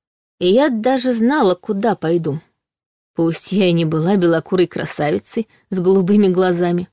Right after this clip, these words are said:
не являлась жемчужиной Деройского пролива, а насчёт моего происхождения драконы оказались правы. Как старший в роду, перворождённый, после смерти лорда Гаргота,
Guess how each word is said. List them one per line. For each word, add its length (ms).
не 160
являлась 520
жемчужиной 800
Деройского 480
пролива, 560
а 120
насчёт 460
моего 240
происхождения 840
драконы 480
оказались 480
правы. 380
Как 140
старший 480
в 40
роду, 480
перворождённый, 1000
после 300
смерти 540
лорда 460
Гаргота, 640